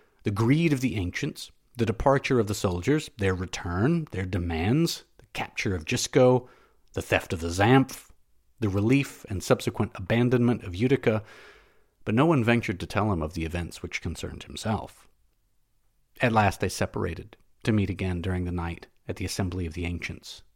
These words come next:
in the Temple of Moloch. They had just gone out when a tumult arose outside the door.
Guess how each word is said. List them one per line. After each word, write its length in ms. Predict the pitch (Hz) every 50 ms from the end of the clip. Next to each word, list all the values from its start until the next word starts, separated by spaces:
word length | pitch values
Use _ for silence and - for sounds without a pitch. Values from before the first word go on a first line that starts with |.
| _ _ _ _ _ _ _
in 100 | - 92
the 80 | 80 80
Temple 300 | - - 87 82 - 80
of 120 | - 92
Moloch. 500 | 92 85 82 73 76 - - - - - _ - - - _ _ _ _ _ _ _ _ _ - _ _ _ _ _ _ _ _ - - - - - - - -
They 80 | 160
had 80 | 160 160
just 180 | - 285 -
gone 200 | - 269 196 123
out 160 | 98 110 127 143
when 120 | 151 143
a 40 | 143
tumult 460 | - _ - 254 196 104 87 - -
arose 260 | 101 92 87 98 101
outside 320 | - 110 - - 104 95 95
the 60 | 127
door. 360 | 131 156 139 98 - 95 -